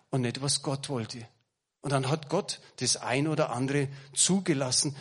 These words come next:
im gewissen Sinne dann doch mal eine Last aufgelegt. Denk mal an den Sohn, an den Verlorenen, den Julie letzte Woche erwähnt hat. Bei dem können wir es auch noch verstehen.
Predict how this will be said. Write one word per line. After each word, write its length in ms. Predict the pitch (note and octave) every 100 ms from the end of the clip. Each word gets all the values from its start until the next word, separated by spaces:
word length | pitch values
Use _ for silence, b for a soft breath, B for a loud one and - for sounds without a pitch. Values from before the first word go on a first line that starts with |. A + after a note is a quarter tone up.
| B -
im 160 | E3
gewissen 400 | F#3+ F3+ G3 -
Sinne 320 | - G3 F3+
dann 160 | F3+ F3
doch 240 | F3+ -
mal 120 | D#3 C#3
eine 180 | B2
Last 500 | B2 C3+ E3 - -
aufgelegt. 880 | A#2 D3 - - A3+ A#2 G#2+ - - _ _ _ _ _ _ _ _ _ _ _ _ _ _ D3
Denk 180 | E3+
mal 100 | D#3+
an 80 | F3+
den 140 | F3 E3+
Sohn, 560 | - E3 G3 G3 A#2+ -
an 120 | D3+
den 120 | C#3+ C3+
Verlorenen, 540 | E3 C#3+ D#3+ D#3+ C#3
den 220 | C3 C#3
Julie 340 | - A3 G#3+ E3
letzte 460 | C3+ C#3 - C#3
Woche 240 | B2+ - C#3+
erwähnt 420 | B2 B2+ B2 A2
hat. 220 | A#2 - - B B B B
Bei 120 | F#3+ F#3+
dem 280 | G3+ A3+
können 180 | - A#3
wir 40 | A3+
es 120 | B3
auch 140 | G#3+
noch 160 | B3+ G#3
verstehen. 640 | D3 B2 - C3 G#2+ F#2+